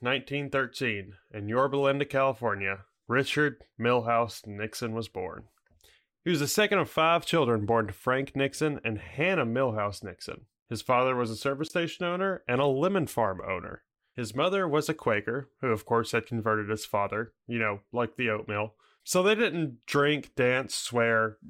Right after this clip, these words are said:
generally do anything fun for the most part, which I feel like will shed a little bit of light on Richard Nixon.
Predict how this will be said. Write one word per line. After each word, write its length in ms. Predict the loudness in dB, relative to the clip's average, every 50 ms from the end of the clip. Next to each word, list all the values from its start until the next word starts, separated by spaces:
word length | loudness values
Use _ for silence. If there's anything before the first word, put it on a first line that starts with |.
| -20 -20 _ _
generally 520 | -2 0 0 2 2 2 2 4 2 2 2
do 220 | 2 0 0 0
anything 540 | -2 -4 -2 -2 -2 0 0 0 0 0 -2
fun 360 | -2 0 0 0 0 0 -4 -4
for 120 | -4 -2
the 60 | -2
most 280 | 0 0 0 -2 -2 -2
part, 240 | -2 -2 -2 -2 -6
which 160 | -10 -8 -8
I 80 | -8 -8
feel 200 | -6 -6 -4 -2
like 260 | -2 -2 -4 -4 -8 -8
will 220 | -6 -6 -6 -8 -8 -8
shed 260 | -4 0 0 2 2
a 60 | 2
little 200 | 2 0 0 0
bit 120 | 0 0
of 80 | 0 0
light 220 | 0 0 -2 -2 -2
on 320 | -2 -2 -2 -2 -4 -6 -8 -8
Richard 320 | -8 -6 -6 -6 -6 -6
Nixon. 400 | -6 -8 -6 -6 -6 -8 -8 -8